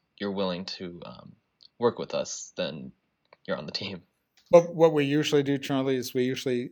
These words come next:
Speaker 2: uh, these are older students right here, eleventh, twelfth graders, but a lot of times we take in ninth and tenth graders who are interested, and we take them on as minions.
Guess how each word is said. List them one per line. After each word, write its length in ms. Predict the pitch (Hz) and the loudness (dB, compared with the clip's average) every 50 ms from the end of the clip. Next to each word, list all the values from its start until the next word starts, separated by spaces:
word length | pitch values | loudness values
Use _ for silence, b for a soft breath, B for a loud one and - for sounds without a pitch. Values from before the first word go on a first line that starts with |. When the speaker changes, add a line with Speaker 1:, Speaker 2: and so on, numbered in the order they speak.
| 98 | -8
Speaker 2:
uh, 80 | 113 117 113 | -8 -6 -4
these 280 | 120 139 139 131 - | -2 -2 -2 0 0
are 240 | 135 127 120 117 123 | 2 2 2 2 2
older 260 | 117 120 123 123 139 | 0 -2 -2 -2 -2
students 420 | 131 - - 127 131 139 139 - - | -4 -2 -2 -2 -2 -2 -2 -2 0
right 160 | 123 110 113 | 0 0 0
here, 400 | - - 117 120 127 135 143 - - | 0 -2 -2 -2 0 -2 -4 -4 -6
eleventh, 400 | 120 117 120 117 123 120 - - | -6 -4 -4 -4 -4 -6 -10 -8
twelfth 320 | - 117 110 113 113 - | -6 -4 -4 -4 -4 -2
graders, 400 | - 120 117 120 123 120 113 - | 0 2 2 2 2 -2 -2 -4
but 280 | - - 113 110 - _ _ B B B B B B B B B B B B - | 0 0 0 0 -2 _ _ B B B B B B B B B B B B 0
a 80 | 127 | 2
lot 220 | 123 127 135 139 139 | 6 8 8 8 8
of 80 | 131 | 6
times 320 | - 143 135 127 123 123 - | 2 0 0 0 0 -2 -2
we 100 | 123 120 | -2 -2
take 240 | 113 123 120 110 - | 0 0 -2 -2 -2
in 100 | 117 117 | -2 -2
ninth 300 | 113 117 120 123 120 - | 0 0 -2 -2 -4 -6
and 120 | 110 104 | -8 -8
tenth 300 | - - - - - - | -6 -6 -8 -8 -6 -4
graders 340 | - 110 107 107 104 101 - | -2 -2 -2 -2 -4 -6 -6
who 140 | - 113 104 | -6 -4 -4
are 80 | 101 | -4
interested, 520 | 107 117 113 - - 107 - - - 101 107 | -4 -6 -6 -4 -6 -6 -4 -4 -6 -6 -4
and 100 | 110 110 | -2 -2
we 80 | 110 | -2
take 280 | 110 - 123 123 117 - | 0 2 0 0 0 -2
them 160 | - 113 110 | -4 -4 -2
on 140 | 110 113 110 | -2 -2 -2
as 240 | 110 107 104 - - | -2 -2 -4 -4 -4
minions. 720 | 107 110 107 110 120 127 139 156 170 175 - - - | -4 -4 -2 -2 -2 -2 -2 -2 -2 -4 -4 -6 -10